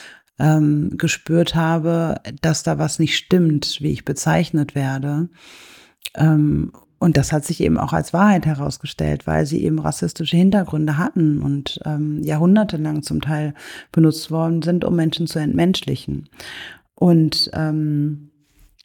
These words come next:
das ist der eine Punkt, aber das heißt ja nur, mit dieser Sprache verletzen wir weniger Menschen. Und wenn ich dazu beitragen kann, mit meiner Sprache weniger verletzlich zu sein, ähm,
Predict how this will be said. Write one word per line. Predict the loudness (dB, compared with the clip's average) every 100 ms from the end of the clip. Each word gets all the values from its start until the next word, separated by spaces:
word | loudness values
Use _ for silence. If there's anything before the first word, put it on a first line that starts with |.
| _ _ _ -20 _ _
das | 0 2
ist | 0 -2 -10
der | -6 -2 2
eine | 2 2
Punkt, | 2 4 4 2 -2
aber | 0 2 0 -4 -10 _ _ _ _ _ _
das | -4 0
heißt | 0 0 0
ja | 2
nur, | 4 4 4
mit | 4 0
dieser | -2 -2
Sprache | -4 -6 -4 -2 -2 -2 -2 -2 -6 _ -20 -20 -20 _ _ _ _ _ -12
verletzen | 0 2 2 2 2 4
wir | 2
weniger | 0 0 -2 -2
Menschen. | -4 -4 -6 -6 -8 -12 _ -10
Und | 2 2 4
wenn | 2
ich | 2 0
dazu | -4 -4 0
beitragen | 2 2 0 -4 -4
kann, | -2 -2 -2
mit | -2
meiner | -2 -2
Sprache | -4 0 2 2 2
weniger | 2 2 2
verletzlich | 0 2 0 0 -4 -6
zu | -4 -6
sein, | -4 -6 -6 -8 -12 -20 -20 -20 -20 _ _
ähm, | 2 4 4 2 0 -6